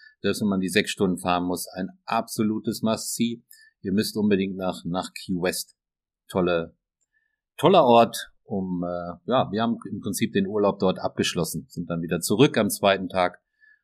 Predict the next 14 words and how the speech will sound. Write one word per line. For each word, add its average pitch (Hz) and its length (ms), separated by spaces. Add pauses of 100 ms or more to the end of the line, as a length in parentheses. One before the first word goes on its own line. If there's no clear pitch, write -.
(120)
und 87 200
haben 87 180
wieder 85 400
von 82 240
Cape 92 240
Coral 95 420
aus 85 360
dann 85 240
über 92 200
Fort 90 280
Myers 80 320
die 101 140
Heimreise 76 440
angetreten. - 600